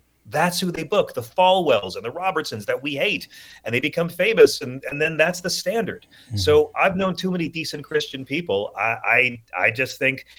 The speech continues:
Speaker 1: these frauds have to be called out. And it was really great for the M S N B C Christmas end of the year special. They let me do it in prime time.
Speaker 2: The, I, I mean, when you look at how they're evolving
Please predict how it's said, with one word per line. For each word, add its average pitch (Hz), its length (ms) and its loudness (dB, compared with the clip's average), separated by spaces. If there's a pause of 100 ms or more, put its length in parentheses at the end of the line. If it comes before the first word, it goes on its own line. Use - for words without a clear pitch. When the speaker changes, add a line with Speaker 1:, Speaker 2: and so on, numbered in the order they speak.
(300)
Speaker 1:
these 117 240 -4
frauds 127 340 4
have 127 160 -2
to 131 80 -6
be 131 100 -4
called 131 360 0
out. 127 440 -2
And 98 160 -2
it 107 60 -8
was 101 160 -10
really 104 320 -2
great 117 340 -2
for 117 80 -6
the 95 160 -2
M 104 120 0
S 110 120 -4
N 113 60 -4
B 113 100 -6
C 113 360 -6
Christmas - 640 -6 (120)
end 120 140 -2
of 120 60 -10
the 123 60 -4
year 127 120 -2
special. - 480 -2
They 104 160 -2
let 113 160 -4
me 117 80 -6
do 123 140 -6
it - 20 -4
in 131 80 -8
prime 151 260 -6
time. 76 200 -14 (300)
Speaker 2:
The, 151 720 4
I, 147 240 4
I 156 40 2
mean, 156 200 0
when 147 100 6
you 147 160 4
look 208 220 2
at 196 100 0
how 131 240 4
they're 127 180 4
evolving 107 880 2